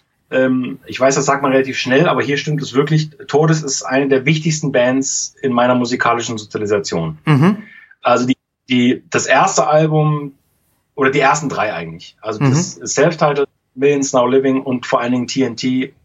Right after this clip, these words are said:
Speaker 1: absolut großartig.
Speaker 2: Mhm.
Speaker 1: Weil Jeff Parker ja dann, äh, dazugestoßen ist bei T N T, ähm,
Speaker 2: Ach, der
Speaker 1: hab
Speaker 2: war da noch
Speaker 1: ich
Speaker 2: gar nicht
Speaker 1: mal
Speaker 2: dabei
Speaker 1: eine
Speaker 2: früher? Der war da noch gar nicht dabei
Speaker 1: Nee.
Speaker 2: früher? Ah, ja, okay.
Speaker 1: Ja, die haben
Speaker 2: Hm.
Speaker 1: immer auch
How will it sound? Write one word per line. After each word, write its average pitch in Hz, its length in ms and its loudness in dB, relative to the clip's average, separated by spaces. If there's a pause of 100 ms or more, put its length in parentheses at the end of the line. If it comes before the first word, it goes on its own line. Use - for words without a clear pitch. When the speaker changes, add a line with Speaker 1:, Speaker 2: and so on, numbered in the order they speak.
Speaker 1:
absolut - 460 -4
großartig. - 720 0
Speaker 2:
Mhm. 196 340 2 (1000)
Speaker 1:
Weil 156 160 4
Jeff 151 240 0
Parker 147 340 0
ja 127 140 0
dann, 117 360 -4
äh, 120 160 -6
dazugestoßen 120 720 -6
ist 107 120 -10
bei 104 120 -2
T 113 180 -4
N 107 100 0
T, 147 360 -4 (480)
ähm, 127 600 2
Speaker 2:
Ach, 185 80 0
der 175 120 0
Speaker 1:
hab - 60 2
Speaker 2:
war - 80 2
da 208 60 2
noch 180 100 4
Speaker 1:
ich 175 40 2
Speaker 2:
gar 202 100 2
nicht 123 140 4
Speaker 1:
mal 123 80 2
Speaker 2:
dabei 123 140 2
Speaker 1:
eine 220 160 0
Speaker 2:
früher? 147 460 -4 (220)
Der 143 120 -6
war 190 100 0
da 180 80 -2
noch 170 120 -4
gar 185 100 -2
nicht 180 160 -4
dabei 175 240 -4
Speaker 1:
Nee. 156 80 -4
Speaker 2:
früher? 156 480 -4 (100)
Ah, 170 180 -4
ja, 175 120 -4
okay. 180 160 -6
Speaker 1:
Ja, 175 60 2
die 175 120 0
haben 180 180 0
Speaker 2:
Hm. 139 100 -10
Speaker 1:
immer 202 220 2
auch - 80 -6